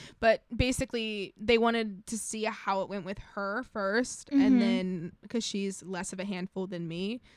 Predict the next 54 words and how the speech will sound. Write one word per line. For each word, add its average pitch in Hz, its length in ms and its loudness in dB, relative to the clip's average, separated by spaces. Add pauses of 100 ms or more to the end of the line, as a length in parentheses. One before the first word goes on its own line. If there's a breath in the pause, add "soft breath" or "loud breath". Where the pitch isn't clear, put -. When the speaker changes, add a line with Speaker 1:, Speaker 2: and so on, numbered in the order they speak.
(140 soft breath)
Speaker 1:
I 220 80 -4
think. 240 400 -6 (120)
So 214 260 -8
it 196 120 -6
was, 196 500 -4 (560 soft breath)
uh, 180 400 0 (640)
yeah, 254 200 2
she 240 280 0
went 254 140 0
to 262 60 -4
public 240 300 -4
school, 226 300 -2
and 196 160 -4
then 196 120 -4
I 196 140 -2
went 202 160 -2
to - 80 -10
public 190 300 -8
school, 170 320 -10
and 175 140 -10
then 165 180 -16 (200)
I 185 120 -8 (240)
went 185 160 -8
to 185 40 -12
public 190 240 -10
school. - 380 -10 (320)
Speaker 2:
Well, 302 140 2
Speaker 1:
Always. 349 160 6
Speaker 2:
this 415 120 4
is 427 60 8
a 392 40 8
good 311 200 6
setup 285 260 6
for 285 140 0
how, 262 320 2 (140)
like, 254 360 -2
already 262 360 6
how 262 240 6
different 226 420 2
our 214 140 2
experiences 214 760 -4
were, 202 300 2
because 233 420 0 (400 loud breath)
I 285 200 6
s-, 330 140 -2
was 285 200 2
at 254 280 0
the - 60 -10
same 269 300 -2
school 254 260 -4
my 220 120 -2
whole 220 180 0
entire 214 320 -2
life. - 420 -12